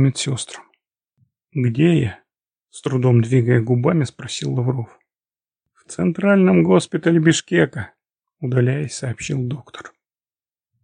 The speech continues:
На следующий день, когда Андрей чувствовал себя уже более-менее удовлетворительно, к нему приехали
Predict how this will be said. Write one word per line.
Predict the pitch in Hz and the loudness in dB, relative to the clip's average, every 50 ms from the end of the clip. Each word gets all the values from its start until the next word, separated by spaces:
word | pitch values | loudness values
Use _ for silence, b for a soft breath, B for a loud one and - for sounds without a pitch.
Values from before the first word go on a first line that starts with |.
| _ _ _ _ _ _ _ | _ _ _ _ _ _ _
На | 156 139 127 123 | 2 4 4 4
следующий | 120 - - 180 233 202 165 127 - - - 131 | 2 0 -2 0 2 2 2 0 0 -4 -8 -4
день, | 127 139 151 160 147 131 - _ _ _ _ _ _ _ _ _ | 2 4 4 4 2 0 -4 _ _ _ _ _ _ _ _ _
когда | - - 139 135 156 - 262 240 | -6 -4 -4 -4 -4 -4 0 2
Андрей | 196 170 175 202 202 165 | 2 2 4 2 2 0
чувствовал | 127 - 190 175 - - 165 160 143 127 | 0 -2 -4 -4 -2 0 2 2 2 2
себя | - - 139 139 170 185 | 0 -2 -2 2 4 4
уже | 170 143 139 143 | 4 4 4 4
более-менее | 131 127 147 175 175 156 143 143 156 165 160 151 143 139 | 2 4 4 4 6 6 8 8 8 8 8 8 8 6
удовлетворительно, | 131 131 131 131 135 120 - 139 135 139 175 180 - 151 135 120 117 104 - _ _ _ _ _ _ _ - | 6 4 4 4 2 2 4 4 4 4 4 4 2 0 0 0 0 -2 -4 _ _ _ _ _ _ _ -10
к | - | -4
нему | 165 151 147 190 208 190 | 0 4 6 6 6 6
приехали | - 165 165 175 180 170 - - 156 151 156 131 | 4 2 0 2 2 2 0 0 -2 -2 -2 -4